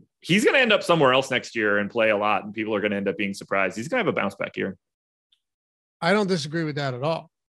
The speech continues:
Speaker 2: They're honestly, perfect landing spot is the seventy-sixers. Think about it.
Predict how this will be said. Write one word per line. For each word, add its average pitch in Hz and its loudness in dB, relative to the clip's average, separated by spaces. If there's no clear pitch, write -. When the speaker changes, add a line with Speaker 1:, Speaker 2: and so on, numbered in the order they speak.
Speaker 2:
They're 190 -2
honestly, 247 0
perfect 214 0
landing 190 0
spot 185 0
is 165 -2
the 135 -8
seventy-sixers. 139 -6
Think 226 0
about 156 0
it. - -8